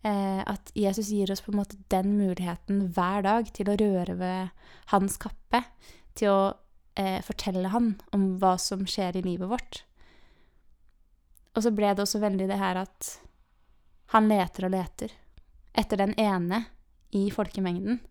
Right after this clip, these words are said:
Eh, akkurat som han leter etter den ene, eller akkurat som hyrden leter etter den ene av de hundre sauene som har forsvunnet, ikke sant? Han forlater de nittini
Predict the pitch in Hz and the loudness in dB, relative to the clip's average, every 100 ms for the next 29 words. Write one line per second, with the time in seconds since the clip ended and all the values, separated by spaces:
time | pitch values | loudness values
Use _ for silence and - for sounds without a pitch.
0 | _ _ _ - _ - - - - 214 | _ _ _ -20 _ -20 -20 -20 -14 -6
1 | 196 190 190 196 - 202 202 202 202 185 | -4 -4 -6 -6 -2 -2 0 0 0 -2
2 | - 190 - 196 185 185 - 220 190 175 | -4 -8 -6 -4 -2 -4 -2 -2 0 -2
3 | 180 202 - - 202 - 190 214 214 214 | -2 -2 -6 -4 0 0 2 0 0 2
4 | 202 175 196 202 - 196 170 196 202 202 | 2 2 2 2 0 -4 -2 -2 0 0
5 | 180 180 185 185 254 - 180 190 214 185 | 0 0 -2 -4 -10 -8 -2 0 2 2
6 | 180 - 214 175 175 214 - 202 190 208 | 0 2 0 0 -2 -4 -4 -4 -2 -4
7 | 196 185 208 233 - 208 220 - - - | -2 -2 -2 -4 -4 -6 -6 -12 -20 -20
8 | - - 202 - 202 185 175 - 190 196 | -20 -4 -2 2 4 4 2 -2 -2 -2
9 | - 208 202 240 | -2 0 2 2